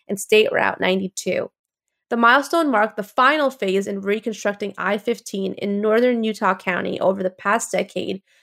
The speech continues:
that increased vehicle capacity on the roadway from Bangerter Highway to Spanish Fork.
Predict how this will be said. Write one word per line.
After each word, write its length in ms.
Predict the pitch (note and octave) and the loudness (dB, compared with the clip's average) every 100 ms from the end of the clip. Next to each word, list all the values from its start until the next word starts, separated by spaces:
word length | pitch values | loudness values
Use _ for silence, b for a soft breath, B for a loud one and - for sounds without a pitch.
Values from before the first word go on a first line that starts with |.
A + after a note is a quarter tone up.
| _ | _
that 160 | F#3+ - | -4 0
increased 520 | B3+ C4 C#4 C#4 C#4 | 0 0 2 0 0
vehicle 360 | A3+ A3+ A3+ A#3 | -2 -2 -2 -2
capacity 600 | G#3+ G3+ F#3 F#3+ - G3+ | -2 0 0 0 0 0
on 120 | F#3+ | 0
the 120 | F#3+ | 0
roadway 420 | G3 G3+ G#3 F#3+ G3 | 2 2 4 2 0
from 260 | G3+ F#3+ | -2 -2
Bangerter 500 | G3+ A3+ B3 B3+ C4 | 0 2 4 4 4
Highway 440 | G#3 G3 G3 F#3+ F#3+ | 2 2 4 2 2
to 160 | - | -2
Spanish 600 | F#3+ - F#3 F#3 F#3 - | -6 2 2 4 0 -4
Fork. 260 | - - | -4 -4